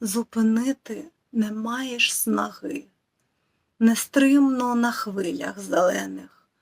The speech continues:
гойдаєш, гойдаєш. Якщо ви хочете продовження, пишіть, будь ласка. Якщо ні,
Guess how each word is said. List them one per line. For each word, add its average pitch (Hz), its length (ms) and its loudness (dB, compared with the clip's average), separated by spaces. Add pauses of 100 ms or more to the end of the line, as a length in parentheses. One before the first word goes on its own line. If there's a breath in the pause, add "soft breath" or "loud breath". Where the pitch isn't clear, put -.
(420)
гойдаєш, 202 1300 -4 (600)
гойдаєш. 220 1200 -12 (4000 soft breath)
Якщо 247 560 4 (340)
ви 202 60 -10
хочете 240 400 -4
продовження, 262 840 2
пишіть, 285 460 0
будь 214 120 -10
ласка. 208 480 -8 (2000)
Якщо 262 380 6
ні, 339 260 8